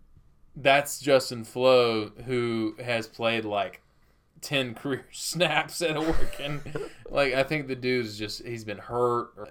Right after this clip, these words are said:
Speaker 1: he's been benched and whatnot. So, I don't know. You, they don't have a lot of guys to, I mean, and this is not the Chip Kelly, you know, dudes, Dean-, DeAnthony Thomas and all that. Like, this is not that kind of Oregon team.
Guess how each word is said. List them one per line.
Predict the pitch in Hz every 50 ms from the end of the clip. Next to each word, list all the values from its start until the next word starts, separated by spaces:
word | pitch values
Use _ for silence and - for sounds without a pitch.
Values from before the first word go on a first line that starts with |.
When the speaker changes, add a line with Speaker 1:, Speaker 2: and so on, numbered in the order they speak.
| -
Speaker 1:
he's | - 123 123 113 104
been | 107 98 92
benched | 90 - 117 123 123 117 113 107 - - 104
and | 95 92
whatnot. | 92 101 110 110 110 110 110 107 107 104 - -
So, | - 101 95 87 - - _ _ _ _ _ _ _ _ _
I | - 107 110
don't | 107 101
know. | 95 92 92 95
You, | 95 98 110 123 123 - - 151
they | 135 139 175
don't | 208 196 151 143
have | 139 123
a | 123
lot | 110 110 113 110 110
of | 107
guys | 107 113 110 110 110 104 -
to, | - 113 107 -
I | 117
mean, | 117 117 113 117
and | 127 123
this | 131 156 156 -
is | 131 120 127
not | 127 123 123 123 123 117
the | 117 110 107 104 - _ _ _ _ _ -
Chip | - - 147 - - -
Kelly, | - 131 123 120 120 120 117 113 113 113 110 110 -
you | 117 113
know, | 107 107 104 101 98
dudes, | 95 101 107 113 113 113 110 107 - - - _
Dean-, | - 120 120 117 117 117 113 - - - 113
DeAnthony | 117 117 117 113 113 110 110 113 101 98 90
Thomas | - - 113 113 113 117 113 110 107 104 101 - - 98
and | 95 98
all | 98 104 107 101
that. | 104 104 104 101 98 98 - _ _ _ _ _ _ _ -
Like, | - 110 107 104 107 - - _ _ -
this | 151 135 123 -
is | 127 117 110
not | 110 113 104 101 -
that | 95 98 98
kind | - - 113 101
of | 92 90
Oregon | 101 104 104 98 98 95 90
team. | - 110 107 104 101 98